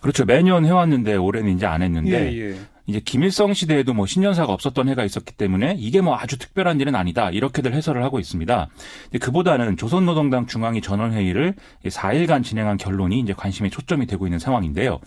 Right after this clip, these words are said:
Speaker 1: 이 일월 일일자 노동신문이 이제 관련 보도를 시-, 쭉 실었는데
Speaker 2: 예.
Speaker 1: 이 내용이 김정은 위원장의 이천십구 년 신년사보다도 더 길다고 하거든요.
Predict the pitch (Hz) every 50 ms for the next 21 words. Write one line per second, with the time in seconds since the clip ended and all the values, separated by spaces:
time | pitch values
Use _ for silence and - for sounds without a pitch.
0 | - - - - - - - - 156 196 202 226 220 208 214 196 196 - - 151
1 | 123 120 113 120 120 123 120 123 120 104 104 110 113 104 101 92 101 - - 104
2 | 110 120 107 92 95 90 107 98 98 95 - - - - 151 - - - 160 143
3 | 120 92 82 - 135 120 82 - 120 117 110 101 95 92 123 151 190 180 180 170
4 | 165 151 151 170 190 180 170 - 127 127 127 147 147 147 139 127 123 117 113 110
5 | 110 110 104 92 101 - - 123 120 - - - 120 110 104 101 - 170 170 160
6 | 151 139 127 101 95 95 87 - - 101 - - - 117 123 139 123 123 101 85
7 | 78 85 78 76 78 95 131 110 80